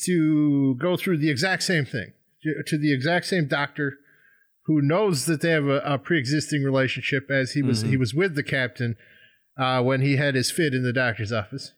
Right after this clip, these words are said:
Speaker 1: So he, he comes to the doctor, like, a month later and is like, "Boy, hallucinating, vomiting." She's like, "Boy, it must be grief." And you're like, "What? What the fuck's <laughs> happening? Is this doctor, like, in on the, the, the poisoning plot or something?" And, uh,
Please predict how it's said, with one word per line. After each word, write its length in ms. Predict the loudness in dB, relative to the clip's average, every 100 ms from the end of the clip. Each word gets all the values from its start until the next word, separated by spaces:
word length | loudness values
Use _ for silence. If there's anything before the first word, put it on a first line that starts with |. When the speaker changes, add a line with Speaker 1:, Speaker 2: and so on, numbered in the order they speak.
| _
Speaker 1:
So 220 | -4 0 0
he, 180 | 0
he 140 | 0 0
comes 240 | 0 0 0
to 60 |
the 140 | 0 2
doctor, 400 | 0 0 0 2
like, 260 | 0 -2
a 60 | -2
month 320 | 0 0 0
later 260 | 2 2 0
and 60 |
is 80 | 0
like, 220 | -4 -4
"Boy, 300 | -2 0 0 -4 -18 -20 -20 _ _ -4
hallucinating, 800 | 0 0 0 2 2 2 -2 -8 -4
vomiting." 680 | -2 0 0 -2 -4 -6 -14 _ _ -12
She's 240 | -8 -4
like, 140 | -4 -6 _
"Boy, 180 | 0 2
it 40 |
must 260 | 2 0 0
be 100 | -2
grief." 380 | 0 0 0 -6 -16 -20 -18 -4
And 160 | -2
you're 140 | 0 0
like, 160 | -2
"What? 400 | -4 -2 -2 -4 -18 _ _ _ _ -6
What 120 | -4
the 20 | 0
fuck's 280 | 0 0
<laughs> 20 | 0
happening? 420 | 0 0 -2 -2
Is 80 | -2
this 140 | -4
doctor, 460 | -4 -4 -2 0 0
like, 200 | 0 0
in 220 | 0 2
on 260 | 0 0 0
the, 180 | -2 -6 -8
the, 300 | -6 -4 -4
the 120 | -6 -2
poisoning 440 | 0 0 0 0 -2
plot 340 | -2 0 0
or 40 | 0
something?" 440 | -2 -2 -2 -2
And, 320 | 0 0 2
uh, 400 | 2 2 2 2